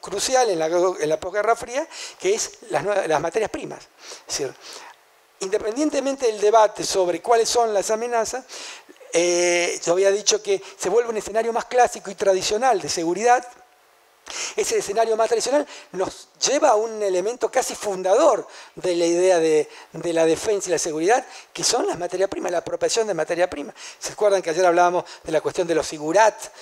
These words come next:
en Mesopotamia como un mecanismo de acumulación? Eh, lo que es interesante porque las materias primas jugaron un rol protagónico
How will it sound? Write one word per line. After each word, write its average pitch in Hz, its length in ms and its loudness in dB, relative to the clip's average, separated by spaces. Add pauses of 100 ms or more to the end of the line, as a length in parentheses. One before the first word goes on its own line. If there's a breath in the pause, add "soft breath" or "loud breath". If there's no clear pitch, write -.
(120 loud breath)
en 147 120 -6
Mesopotamia 170 840 -2
como 160 160 -4
un 180 80 -6
mecanismo 180 720 -4 (300 loud breath)
de 170 80 0
acumulación? 170 1040 -2 (1000 loud breath)
Eh, 170 440 -6 (1080)
lo - 120 2
que 254 80 -2
es 269 140 -4
interesante 294 420 0
porque - 240 -6
las 370 100 -2
materias 262 380 0
primas 285 340 -2
jugaron 247 440 4
un 226 40 0
rol 277 200 4
protagónico 254 680 4